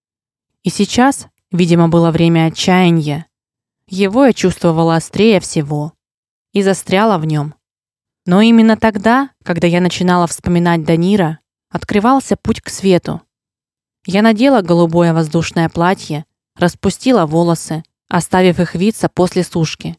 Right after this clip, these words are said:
будто только что сделала дорогую укладку, и выехала в центр города. В одной из чайной на крыше пятого этажа,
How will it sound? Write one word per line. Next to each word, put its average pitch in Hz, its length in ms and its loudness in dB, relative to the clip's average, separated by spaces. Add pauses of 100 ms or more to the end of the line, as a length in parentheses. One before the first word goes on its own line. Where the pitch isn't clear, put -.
(140)
будто 175 320 -2
только 240 300 -2
что 170 200 -4
сделала 196 460 0
дорогую 156 480 0
укладку, 165 640 -6 (760)
и 175 100 0
выехала 190 420 2
в - 60 -6
центр 180 320 0
города. 160 540 -2 (880)
В 175 120 -4
одной 208 300 4
из 202 60 0
чайной 233 720 0
на 170 120 -2
крыше 175 320 -2
пятого 165 460 -2
этажа, 170 500 -2